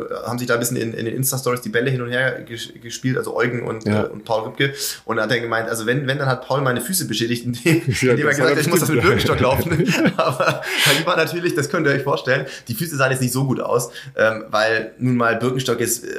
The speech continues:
Speaker 1: originär nicht dafür erdacht wurden, äh, damit
Speaker 2: Nee.
Speaker 1: Marathon zu
Speaker 2: Aber der
Speaker 1: laufen.
Speaker 2: hatte, der hatte das irgendwie noch getaped. Vielleicht durfte man das
Speaker 1: Die, das
Speaker 2: nicht.
Speaker 1: haben sie zwischendurch gemacht. Also da dachte ich vielleicht,
Speaker 2: Ah,
Speaker 1: dass
Speaker 2: okay.
Speaker 1: das vielleicht
Speaker 2: Mhm.
Speaker 1: ein Disqualifikationsgrund ist, dass du
Speaker 2: Möglich,
Speaker 1: Hilfe von außen
Speaker 2: möglich.
Speaker 1: angenommen hast, weil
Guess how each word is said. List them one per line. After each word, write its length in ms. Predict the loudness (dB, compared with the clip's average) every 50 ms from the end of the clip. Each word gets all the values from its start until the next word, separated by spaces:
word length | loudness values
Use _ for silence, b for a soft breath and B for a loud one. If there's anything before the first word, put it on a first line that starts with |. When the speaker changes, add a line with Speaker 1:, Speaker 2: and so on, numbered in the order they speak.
| -8 -8 -6
Speaker 1:
originär 640 | -2 0 0 2 2 2 2 2 0 2 2 2 2
nicht 160 | 0 0 0
dafür 180 | -2 -2 -2 -2
erdacht 380 | -2 0 0 0 0 -2 -4 -2
wurden, 300 | -2 -2 0 -2 -4 -2
äh, 180 | 0 0 2
damit 200 | 2 4 4 4
Speaker 2:
Nee. 40 | 4
Speaker 1:
Marathon 380 | 2 2 2 0 0 -2 -4 -2
zu 60 | 0
Speaker 2:
Aber 80 | 2
der 100 | 2 2
Speaker 1:
laufen. 100 | 2 0
Speaker 2:
hatte, 380 | 0 2 2 2 2 2 -2 -4
der 140 | -2 0 0
hatte 140 | 2 2 2
das 120 | 2 2
irgendwie 200 | 0 0 2 2
noch 120 | 2 0 0
getaped. 640 | -2 -6 -6 -4 0 0 2 2 2 0 -2 -8 -12
Vielleicht 400 | -12 -4 2 4 4 4 2 -2 _ _ 0
durfte 220 | 0 0 2 2 0
man 160 | 2 2 4
das 120 | 4 4
Speaker 1:
Die, 100 | 4 4
das 80 | 4 4
Speaker 2:
nicht. 100 | 2 2
Speaker 1:
haben 80 | 0
sie 60 | -2 -2
zwischendurch 480 | 0 0 0 0 2 0 0 0 0
gemacht. 320 | 0 0 0 0 -2 -2 -6
Also 140 | -6 -2
da 120 | 0 0 0
dachte 240 | 2 0 -2 -2 -8
ich 80 | -6
vielleicht, 200 | -2 0 0 2 2
Speaker 2:
Ah, 20 |
Speaker 1:
dass 120 | 2 2 2
Speaker 2:
okay. 60 | 2
Speaker 1:
das 200 | 2 2 0 0 0
vielleicht 160 | 2 4 4
Speaker 2:
Mhm. 40 | 4
Speaker 1:
ein 40 | 2 0 -2
Disqualifikationsgrund 800 | -2 -2 -2 -2 -2 -6 -4 -4 -4 -6 -6 -6 -6 -8 -8 -6
ist, 200 | -4 -6 -2 -2
dass 120 | -4 -2
du 100 | 0 0
Speaker 2:
Möglich, 200 | 2 2 4 2
Speaker 1:
Hilfe 140 | 2 0 -2
von 120 | -2 -2 -2
außen 220 | 0 0 0 2
Speaker 2:
möglich. 180 | 2 2 2 0
Speaker 1:
angenommen 200 | -2 -4 -2 -4
hast, 180 | -4 -6 -4 -2
weil 180 | 0 0 0 0